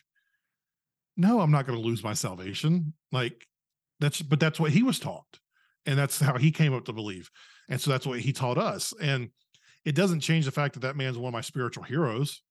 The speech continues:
He was doing the best he could with the information he had at the time. And so I can critique and criticize that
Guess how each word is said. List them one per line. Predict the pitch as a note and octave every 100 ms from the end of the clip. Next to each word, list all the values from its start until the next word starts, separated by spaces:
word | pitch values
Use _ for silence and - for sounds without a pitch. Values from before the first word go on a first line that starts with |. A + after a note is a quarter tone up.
| _ _ _ _
He | C#3
was | C#3 C3
doing | - C3+ C#3 C#3
the | A#2+
best | B2+ C3+ -
he | C#3
could | - D3 C3
with | A#2+ B2
the | B2
information | A#2+ B2 A#2+ -
he | A#2 C3
had | A#2+ A2
at |
the | G2
time. | - C#3+ A#2 F#2+
And | B2 A2
so | G2+ B2+ G#2+ - - - -
I | - D3+
can | D#3+ D#3+
critique | - B2 - - D#3 B2
and | G#2+
criticize | - C#3+ E3 - A#2 A2 G2
that | G2 G3 B2 - -